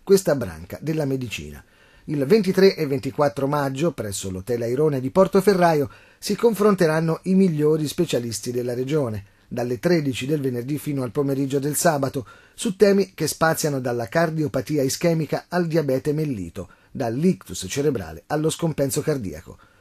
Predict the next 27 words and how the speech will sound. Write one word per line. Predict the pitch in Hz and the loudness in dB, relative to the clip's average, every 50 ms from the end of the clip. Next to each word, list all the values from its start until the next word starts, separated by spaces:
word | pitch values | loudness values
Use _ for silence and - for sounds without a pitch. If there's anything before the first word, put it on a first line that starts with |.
| _ _ _ _ - 147 | _ _ _ _ -8 -8
Organizzatore | 143 139 165 170 160 143 170 156 - 185 180 170 165 156 | -4 -2 0 0 2 2 0 4 6 6 6 6 6 4
della | 160 147 139 131 | 4 2 2 2
iniziativa | 127 127 131 123 - 151 139 - 165 160 147 151 | 0 0 -2 -2 0 -2 0 2 2 2 4 4
è | |
il | 143 139 | 2 2
direttore | 147 160 151 143 - - 147 135 131 | 2 2 2 2 2 2 0 0 2
dell'ospedale | 127 120 117 120 113 - 135 123 131 131 127 127 | 0 -2 -2 -4 -4 -2 -2 0 0 0 0 0
Elbano | 123 127 131 143 139 135 131 135 131 _ - | 0 0 0 0 0 0 -2 -4 -6 _ -4
Plinio | 156 165 170 165 160 156 151 147 | -2 0 0 2 0 0 0 -2
Fabiani. | - 147 127 113 101 82 78 76 73 73 73 - _ _ - - - - - - - | -2 -2 -4 -4 -4 -8 -10 -14 -16 -18 -20 -20 _ _ -20 -20 -20 -20 -20 -18 -10
I | - 123 123 120 117 | -6 -4 -2 -2 -2
momenti | 120 127 147 156 147 - 147 | -2 0 0 -2 0 -2 -2
di | 147 135 | -4 -2
studio | - - 180 160 165 156 | 0 2 2 4 4 2
e | - | 2
confronto, | - 160 160 143 - - 165 175 175 180 185 180 - 196 175 | 0 -2 -2 0 0 2 2 4 4 4 4 4 4 4 2
come | - 139 123 117 110 | 2 0 -4 -4 -4
quelli | 98 - 135 131 127 123 | -4 -2 -2 0 0 -2
del | 113 113 110 | -4 -4 -6
ventitré | 110 147 147 123 - 120 98 123 127 127 | -4 -4 -4 -4 -6 -6 -6 -2 -2 -2
e | 117 | -2
del | 107 110 107 104 | -2 -4 -6 -6
ventiquattro, | 117 123 104 135 117 - 143 139 139 139 - 147 139 127 | -6 -6 -6 -6 -4 -2 0 0 0 -2 -2 -2 -2 -2
dice | 104 90 - 87 | -4 -6 -10 -12
lo | 80 82 | -14 -14
stesso | - - - 113 101 - 120 | -14 -10 -8 -8 -6 -6 -6
Fabiani, | 104 131 131 139 147 143 143 135 | -4 -4 -2 0 0 0 0 -4